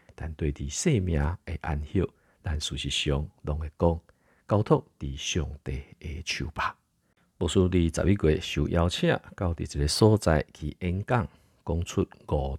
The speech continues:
道的人生。道就是道理的意思。第一个就是道谢，道谢，爱对人讲出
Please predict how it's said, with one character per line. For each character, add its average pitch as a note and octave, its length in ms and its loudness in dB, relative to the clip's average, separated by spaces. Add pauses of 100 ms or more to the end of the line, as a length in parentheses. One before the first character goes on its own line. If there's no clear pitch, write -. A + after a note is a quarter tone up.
道 D2 360 2
的 D#2 100 -6
人 D2 420 -6
生。 G2+ 300 2 (640)
道 E2 340 2
就 D2+ 80 -6
是 - 260 -6
道 C#2+ 260 0
理 F#2 260 0 (180)
的 - 100 -18 (120)
意 D2+ 140 -8
思。 - 220 -10 (760)
第 E2+ 80 6
一 D3 80 12
个 G2 300 4 (100)
就 - 180 -10
是 - 380 -6 (100)
道 C2+ 280 -2
谢， D#2+ 340 2 (720)
道 D#2 260 2
谢， - 320 2 (600)
爱 E3 140 2
对 D#3+ 220 0
人 G2+ 340 2
讲 A#2 160 4
出 - 240 0